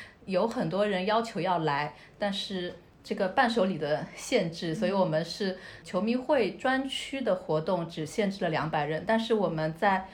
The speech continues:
Speaker 1: 那个酒吧，
Speaker 2: 散客区。
Speaker 1: 对，酒吧是有散客区，
Speaker 2: 嗯。
Speaker 1: 就很多没有报名上那个专区活动的，
Speaker 2: 嗯。
Speaker 1: 都建议他们去到散客区，散客区也有挺多人。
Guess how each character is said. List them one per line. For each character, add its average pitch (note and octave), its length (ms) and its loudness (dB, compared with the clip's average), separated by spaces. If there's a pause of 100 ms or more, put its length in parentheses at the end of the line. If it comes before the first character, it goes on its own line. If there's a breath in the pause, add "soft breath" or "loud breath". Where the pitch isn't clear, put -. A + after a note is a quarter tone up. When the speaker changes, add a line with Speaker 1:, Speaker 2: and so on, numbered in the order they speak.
(520 loud breath)
Speaker 1:
那 G3 140 0
个 F3 220 2
酒 G3+ 260 2
吧， G3 340 6
Speaker 2:
散 - 20 4
客 G#3 60 -2
区。 G3 60 -4
Speaker 1:
对， G3 220 4
酒 E3+ 160 0
吧 F#3+ 120 2
是 A3+ 160 0
有 G#3 80 4
散 G#3 220 -4
客 G3 160 -2
区， - 220 -8
Speaker 2:
嗯。 G3 120 0
Speaker 1:
就 G#3 200 0
很 G3 200 -4
多 F3+ 160 2
没 F#3+ 140 2
有 G3 160 6
报 F#3 180 2
名 E3 220 -2
上 E3+ 480 0
那 E3 140 -6
个 D#3 80 -2
专 G#3 240 2
区 G#3 340 -2
活 D#3+ 240 0
动 E3+ 140 -4
的， D#3+ 100 -2
Speaker 2:
嗯。 D#3 80 -2
Speaker 1:
都 F3 240 2
建 F3 220 -4
议 D#3+ 40 -4
他 D#3 140 -6
们 E3 100 -4
去 D#3+ 60 -10
到 D#3+ 100 2
散 D#3 240 -6
客 D#3+ 80 -10
区， D#3+ 200 -12
散 D#3+ 200 0
客 F#3+ 120 2
区 G3 160 -2
也 F3 40 2
有 D#3+ 120 2
挺 D#3+ 160 -8
多 D#3 180 -2
人。 - 180 -8